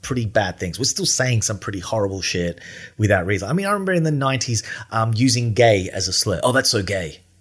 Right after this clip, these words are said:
You know, using that as a sort of a, you know, something was lame, something was stupid, something was just, it wasn't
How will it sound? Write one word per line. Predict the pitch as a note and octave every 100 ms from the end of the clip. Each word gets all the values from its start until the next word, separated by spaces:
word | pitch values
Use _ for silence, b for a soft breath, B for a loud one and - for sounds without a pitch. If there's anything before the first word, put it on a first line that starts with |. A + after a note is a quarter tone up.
| _
You | G#2
know, | E2+
using | G2+ A2+ A#2+ A#2+
that | A#2+ A#2+
as | G2
a | G#2
sort | B2 A2+
of | G2+
a, | G#2 G2+ -
you |
know, | A2
something | A2 C#3 C3
was | A2
lame, | F#2 G#2+ G#2+ F2+
something | A2+ A#2
was | G2+
stupid, | - - A2 F2
something | - A2 G2+
was | G2 - B B -
just, | B2 -
it | D3+
wasn't | C#3+ C#3+ A2+